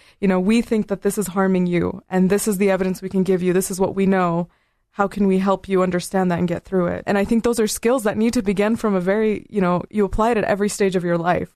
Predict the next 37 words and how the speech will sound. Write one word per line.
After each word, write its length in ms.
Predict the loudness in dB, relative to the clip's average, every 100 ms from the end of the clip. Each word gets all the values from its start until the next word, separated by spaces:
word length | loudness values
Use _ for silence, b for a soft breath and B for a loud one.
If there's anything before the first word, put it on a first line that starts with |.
| -2
Going 220 | 0 2
back 200 | 0 -2
to 100 | -6
kind 220 | -2 0
of 100 | 0
how 220 | 0 2
when 160 | 2 2
you 100 | 2
see 220 | 0 2
your, 260 | 4 4 0
your 240 | 0 -2
colleagues 560 | 0 0 2 2 0 -2
or 80 | -2
your 160 | -2
peers 520 | -2 2 2 2 -2 -14
stressed 500 | -18 -8 -2 -2 0
out, 280 | 0 0 0
struggling, 640 | -2 -2 0 0 0 0 -4 _ -10 -2
that's 320 | 0 0 0
a 60 |
moment 320 | 0 2 0 0
where 80 |
you 180 | 0 2
need 180 | 2 2
to 120 | -2
bring 300 | 0 2 2
that 180 | 2 0
skill 600 | -4 -6 0 2 2 -2 -2
and, 320 | 0 0 0
you 60 | 0
know, 100 | 2
you 140 | 2
need 140 | 2 2
to 80 |
implement 420 | 0 0 0 0 -2
it 60 |
again, 280 | -2 -2 -4